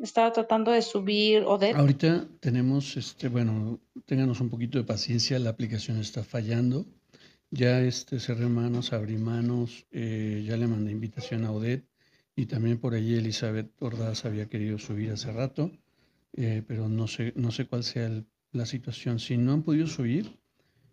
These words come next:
Speaker 2: eh, pueden salir y regresar a la sala y les abrimos, les mandamos la invitación directa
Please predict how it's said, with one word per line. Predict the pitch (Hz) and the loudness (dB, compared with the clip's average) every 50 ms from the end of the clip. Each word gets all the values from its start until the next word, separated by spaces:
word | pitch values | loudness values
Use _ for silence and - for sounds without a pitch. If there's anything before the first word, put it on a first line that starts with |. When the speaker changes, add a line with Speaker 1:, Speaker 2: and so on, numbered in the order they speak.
| _ _ - | _ _ -2
Speaker 2:
eh, | 127 120 117 113 113 113 | 0 0 0 0 0 -2
pueden | 113 - 139 123 123 127 | -2 0 2 2 2 2
salir | 131 - 135 117 117 123 127 | 0 0 -2 0 0 0 0
y | 127 | 0
regresar | 123 120 117 110 107 110 - - 123 113 | -2 -2 -4 -4 -4 -4 -4 -2 -2 -2
a | 117 | -2
la | 113 113 104 | -2 -2 -4
sala | - - 120 120 120 131 135 143 - - - - | -6 -4 -4 -4 -2 -2 -2 -4 -4 -6 -4 0
y | 143 139 135 139 143 143 139 | 2 4 4 4 4 4 4
les | 139 131 120 117 - | 2 0 0 -2 -4
abrimos, | 127 113 107 110 113 110 110 113 113 - - - - - - | -4 -4 -2 -2 -2 -2 -4 -4 -6 -8 -12 -18 -14 -10 -6
les | - 127 120 | -4 -4 -2
mandamos | 120 110 110 113 117 117 117 110 | -2 -2 -2 -2 -2 -2 -2 -2
la | 110 | -2
invitación | 110 104 101 - - 107 - 120 113 | -4 -4 -6 -6 -10 -8 -6 -6 -4
directa | 107 107 104 107 104 101 - - - | -4 -4 -4 -6 -8 -8 -12 -18 -20